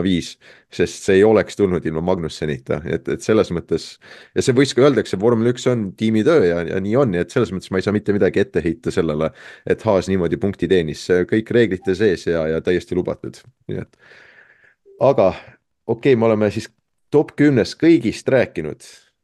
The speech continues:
kõigist välja arvatud Oliver Biermannist. Ja tuli see siis, ke-, kes võib-olla ei ole sõitu näinud või kellele tuli see või tuleb üllatusena, kes, kes see selline on, siis Carlos Sainz oli, mis ma ütlen, kõik oli päev varem,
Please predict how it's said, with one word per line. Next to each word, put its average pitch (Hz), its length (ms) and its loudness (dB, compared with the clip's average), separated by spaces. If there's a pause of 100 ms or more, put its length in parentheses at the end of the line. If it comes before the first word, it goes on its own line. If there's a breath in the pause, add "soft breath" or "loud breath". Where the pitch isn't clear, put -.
(140)
kõigist 120 360 0
välja 104 200 6
arvatud 98 440 -2 (100)
Oliver 107 380 4
Biermannist. 78 840 -2 (640 soft breath)
Ja 92 400 4 (180)
tuli 135 220 2 (100)
see 90 140 -2
siis, 92 180 -2
ke-, 101 220 0
kes - 180 -4
võib-olla 104 320 2
ei 95 80 4
ole 101 160 2
sõitu 123 320 -2
näinud 113 220 -2
või 92 80 -2
kellele 92 340 0
tuli 98 160 -6
see 92 240 -2
või 87 120 -4 (200)
tuleb 104 360 2
üllatusena, 87 600 -2
kes, - 300 -4 (340 soft breath)
kes 120 180 -2
see 101 100 0
selline 92 260 2
on, 143 180 2
siis - 240 -8
Carlos 120 400 0
Sainz 127 380 -2 (500 soft breath)
oli, 90 540 2
mis - 560 -14
ma 87 80 -6
ütlen, - 560 -8
kõik 98 160 0
oli 87 100 -2
päev 95 220 2
varem, 90 260 0